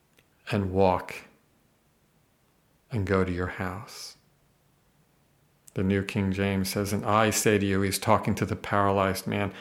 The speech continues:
"I say to you, arise, take up your bed, and go to your house."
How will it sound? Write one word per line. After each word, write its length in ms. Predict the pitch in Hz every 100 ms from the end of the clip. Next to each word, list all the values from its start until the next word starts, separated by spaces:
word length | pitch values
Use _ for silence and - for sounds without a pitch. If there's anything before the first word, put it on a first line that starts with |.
| -
"I 240 | 104 104 104
say 320 | - 104 98
to 60 |
you, 160 | 95 95
arise, 760 | 98 95 101 107 104 95 92 - - -
take 260 | - 101
up 160 | 104 -
your 100 | 98
bed, 420 | 98 95 95 92 - - -
and 140 | 90
go 160 | 92 87
to 60 |
your 160 | 85 87
house." 640 | - 92 95 - - -